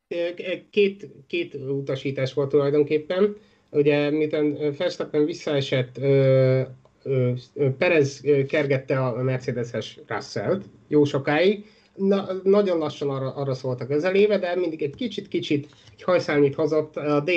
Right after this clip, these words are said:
R S-sel próbálta behozni az előnyt, és azt nem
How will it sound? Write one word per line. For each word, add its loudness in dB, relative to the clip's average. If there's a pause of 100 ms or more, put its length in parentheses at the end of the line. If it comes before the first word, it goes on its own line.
R 2
S-sel -4
próbálta 0 (260)
behozni 0
az 4
előnyt, -2
és -10 (100)
azt -14
nem 0